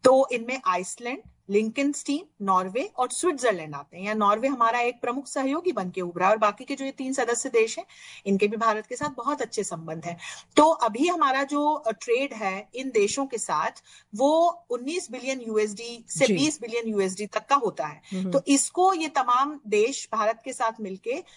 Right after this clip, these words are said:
Speaker 1: दो हज़ार तीस तक तीस बिलियन यूएसडी तक ले जाना चाहते हैं। और,
Speaker 2: हम्म।
Speaker 1: अ, इसमें एक किस प्रकार से सौ बिलियन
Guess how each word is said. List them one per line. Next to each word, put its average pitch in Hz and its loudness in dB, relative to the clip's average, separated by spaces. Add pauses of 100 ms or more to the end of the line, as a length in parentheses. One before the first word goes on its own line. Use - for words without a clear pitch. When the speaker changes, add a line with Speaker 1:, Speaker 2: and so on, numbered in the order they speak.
(140)
Speaker 1:
दो 269 6
हज़ार 311 2
तीस 277 -2
तक 330 2 (160)
तीस 359 2
बिलियन 226 -4
यूएसडी 208 -2
तक 214 -8
ले 185 -2
जाना 180 0
चाहते 254 2
हैं। 285 0 (340)
और, 269 6
Speaker 2:
हम्म। 170 -4
Speaker 1:
अ, 262 6
इसमें 320 -4
एक 285 -6
किस 302 -6
प्रकार 277 2
से 302 -6
सौ 320 4
बिलियन 262 -6